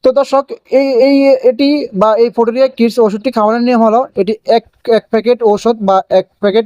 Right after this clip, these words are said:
ফোটোরিয়া কিডস স্যাচেট, স্যাচেট এক চামচ পানির সাথে গুলে বাচ্চাদের খাওয়াতে হবে এবং এটি দৈনিক সর্বোচ্চ একটি খাওয়াতে পারবেন। তো দর্শক, এই ফোটোরিয়া স্যাচেট বা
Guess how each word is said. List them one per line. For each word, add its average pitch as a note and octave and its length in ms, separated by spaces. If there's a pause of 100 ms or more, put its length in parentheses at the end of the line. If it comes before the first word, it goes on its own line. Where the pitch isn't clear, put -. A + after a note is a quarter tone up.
ফোটোরিয়া G3+ 320
কিডস A3 300
স্যাচেট, G#3 400 (100)
স্যাচেট G#3 400 (680)
এক F#3+ 140
চামচ G#3 340
পানির G#3 280
সাথে A3+ 200 (320)
গুলে G#3 300 (3000)
বাচ্চাদের F#3+ 360
খাওয়াতে G#3 300
হবে A#3 220 (500)
এবং G3 300
এটি G3 180 (100)
দৈনিক G#3+ 340 (100)
সর্বোচ্চ G3 360
একটি G3+ 240
খাওয়াতে D3 300
পারবেন। B2+ 260 (520)
তো A3+ 60
দর্শক, A#3+ 360
এই C4 120
ফোটোরিয়া A#3+ 360 (260)
স্যাচেট A#3 460
বা G#3 140